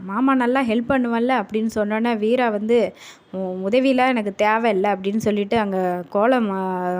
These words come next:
போடுற இடத்துல இருந்த தண்ணியை எடுத்து அவங்க தெளிச்சு மூஞ்சில விட்டுறாங்க. உடனே வீரா வந்து, மாறன் வந்து,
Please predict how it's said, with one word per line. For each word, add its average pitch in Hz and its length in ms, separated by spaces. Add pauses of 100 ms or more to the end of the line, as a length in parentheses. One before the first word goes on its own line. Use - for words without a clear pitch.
(320)
போடுற 214 220
இடத்துல 202 320
இருந்த 208 320
தண்ணியை 220 300
எடுத்து 202 300
அவங்க 208 280
தெளிச்சு 226 340
மூஞ்சில 214 560
விட்டுறாங்க. 185 800
உடனே 220 400
வீரா 220 400
வந்து, 214 280
மாறன் 226 300
வந்து, 226 380